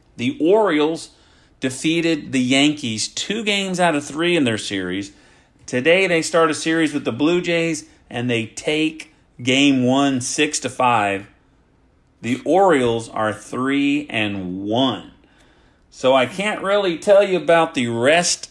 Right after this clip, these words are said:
of the A L West, as they are all playing right now in late games.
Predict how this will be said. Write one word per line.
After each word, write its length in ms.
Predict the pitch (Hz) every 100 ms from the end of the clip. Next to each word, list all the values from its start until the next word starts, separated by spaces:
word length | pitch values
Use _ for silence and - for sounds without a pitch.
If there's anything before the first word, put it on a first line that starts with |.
| -
of 300 | 127 117 113
the 400 | 113 107 98 -
A 260 | 131 143 135
L 260 | 123 110
West, 440 | 113 165 190 - -
as 280 | 113 107 113
they 180 | 107 107
are 200 | 95 90
all 300 | 120 127 120
playing 460 | - 117 127 127
right 220 | 123 117 107
now 480 | 120 123 123 123 - _ _ _
in 300 | 117 113 104
late 420 | 95 95 165 165
games. 600 | 165 170 165 160 160 -